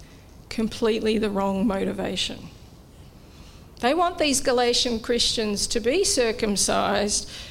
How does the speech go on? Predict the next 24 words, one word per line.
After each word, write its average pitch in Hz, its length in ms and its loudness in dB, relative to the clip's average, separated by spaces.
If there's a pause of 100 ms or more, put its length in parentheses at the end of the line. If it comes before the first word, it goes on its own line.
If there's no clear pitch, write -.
(160)
because 233 440 0
their 247 280 4
allegiance 254 680 2
or 214 140 2
their 214 180 0
submission 233 720 0
in 226 240 2
this 285 280 2
way 220 240 2
would 240 160 0
be 262 100 0
something 277 520 0
of 247 80 -2
a 247 60 -2
badge 233 360 2
of 226 100 0
honour 233 340 0
for - 200 -8
these 208 520 -2 (120)
legalists. - 880 -2 (920)
They 208 100 2
weren't 294 300 2
doing 254 320 2
it 339 180 2